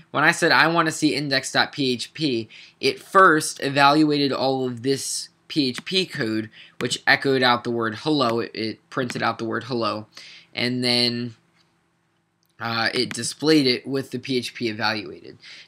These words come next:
Now this is really valuable because let's say I put in some sort of secret information like a database connection. I don't want people knowing the username and password to get into a database, but they're not going to see it because only the stuff that gets, uh, echoed out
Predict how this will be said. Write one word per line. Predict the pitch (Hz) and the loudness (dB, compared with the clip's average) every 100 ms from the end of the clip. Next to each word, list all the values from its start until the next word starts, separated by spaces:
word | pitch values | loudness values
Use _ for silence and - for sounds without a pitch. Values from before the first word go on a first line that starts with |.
| - | 0
Now | 147 | 2
this | 190 | 2
is | 196 131 | 0 0
really | 127 160 170 143 | 4 6 8 6
valuable | 127 110 113 110 113 | 4 2 0 -4 -6
because | 110 117 135 117 117 | -6 -4 -2 -2 -2
let's | 135 156 | 0 0
say | - 156 | 2 6
I | 143 | 4
put | - 160 139 | 4 -2 0
in | 131 127 | 0 -2
some | 120 139 | -4 -4
sort | 127 143 127 | -2 -2 -2
of | 120 | -2
secret | - 156 151 131 | 0 0 2 0
information | 123 110 120 123 117 107 104 - _ - | -2 -4 -6 -4 -4 -6 -10 -16 _ -4
like | 120 120 | 0 2
a | 123 | 0
database | 123 147 139 110 104 - | 2 2 2 0 -2 -4
connection. | - 104 87 - - | -8 -8 -8 -8 -6
I | - 131 | -2 0
don't | 147 | 0
want | 151 139 117 | 0 -2 0
people | 143 127 | -2 0
knowing | 120 123 139 131 123 - - _ | -2 0 -2 -2 -8 -12 -20 _
the | - | -2
username | 131 131 120 127 123 | 0 0 0 0 0
and | 117 | -2
password | 110 135 131 - 127 120 | 2 6 6 4 -2 -2
to | - | -2
get | 120 123 | 0 0
into | 123 113 | 0 -2
a | 110 | -2
database, | 139 156 160 120 113 - - - | 2 2 2 0 -2 -4 -16 -12
but | - 131 | -6 0
they're | 147 | 4
not | 143 143 | 4 4
going | 123 139 139 | 2 2 2
to | 127 117 | -4 -6
see | - 156 | -2 2
it | 135 | 2
because | 120 123 117 - | 2 -6 -6 -4
only | 139 147 143 | -4 -4 -4
the | 123 | -4
stuff | 123 - 123 117 | -6 -2 -2 -2
that | 117 107 | -6 -4
gets, | 110 101 - - | -2 -4 -8 -6
uh, | 113 110 104 - _ - | -2 -2 -2 -10 _ 0
echoed | 135 - 120 113 | 0 2 0 4
out | - 147 120 - | 6 6 6 -4